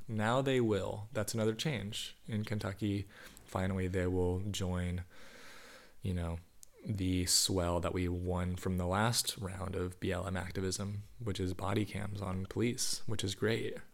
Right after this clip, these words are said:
I think it's a great step toward police accountability. So that's cool. But how do we know that these were racially motivated?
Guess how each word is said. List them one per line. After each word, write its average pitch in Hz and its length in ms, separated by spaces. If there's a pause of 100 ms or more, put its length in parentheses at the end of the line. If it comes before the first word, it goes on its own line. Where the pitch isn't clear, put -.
(360)
I 98 60
think 101 120
it's 95 120
a 95 60
great 95 360
step - 320
toward 90 360
police 98 240
accountability. 123 640 (920)
So - 140
that's 110 200
cool. 123 360 (1160)
But 117 140
how 135 120
do 180 80
we 202 120
know 117 260
that 110 160
these 107 240
were 101 220
racially 95 640
motivated? 107 720